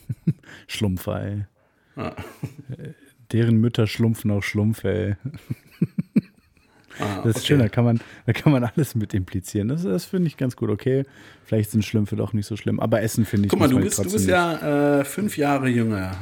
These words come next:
Speaker 2: als ich, ne?
Speaker 1: Äh, das schlumpft.
Speaker 2: Mit was für Zeichentrickserien bist du denn aufgewachsen?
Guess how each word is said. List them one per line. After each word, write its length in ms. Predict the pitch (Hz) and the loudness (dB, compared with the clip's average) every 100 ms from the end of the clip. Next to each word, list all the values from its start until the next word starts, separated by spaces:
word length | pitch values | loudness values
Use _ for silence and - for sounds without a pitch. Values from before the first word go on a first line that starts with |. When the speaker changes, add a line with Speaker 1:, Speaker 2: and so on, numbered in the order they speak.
| 92 | -12
Speaker 2:
als 300 | - 82 - | -14 -12 -12
ich, 200 | 120 - | -12 -10
ne? 200 | - 180 - - | -8 -8 -8 -10
Speaker 1:
Äh, 280 | 135 107 113 | -2 0 0
das 240 | 123 120 - | 2 2 4
schlumpft. 460 | 127 123 104 - - - _ _ _ - - - - - | 6 4 2 -8 -18 -20 _ _ _ -20 -20 -20 -12 -2
Speaker 2:
Mit 160 | 127 | 0
was 220 | 135 147 - | 2 2 2
für 200 | 139 131 | 0 2
Zeichentrickserien 840 | 139 143 147 127 120 120 120 120 | -4 -2 -2 -4 -2 0 2 0
bist 160 | 110 151 | -2 -2
du 80 | |
denn 160 | 180 98 | -2 -2
aufgewachsen? 680 | 92 - 92 90 - 87 | -4 -8 -8 -8 -8 -10